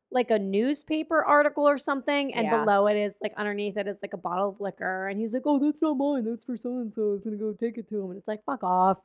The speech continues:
Speaker 2: Been clean for weeks.
Speaker 1: That's for you.
Speaker 2: Right.
Speaker 1: We know it. Um,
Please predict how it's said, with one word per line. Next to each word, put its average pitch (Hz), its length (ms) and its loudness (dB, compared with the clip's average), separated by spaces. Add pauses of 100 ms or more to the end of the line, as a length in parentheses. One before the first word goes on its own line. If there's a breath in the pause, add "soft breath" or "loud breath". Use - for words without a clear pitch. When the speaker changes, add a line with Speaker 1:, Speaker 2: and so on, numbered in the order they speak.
Speaker 2:
Been 190 160 -8
clean 240 340 -2
for 240 160 6
weeks. 220 360 2
Speaker 1:
That's 269 260 6
for 269 160 4
you. 190 720 4
Speaker 2:
Right. 190 440 4
Speaker 1:
We 277 180 0
know 202 260 6
it. 190 360 0 (420)
Um, 226 680 2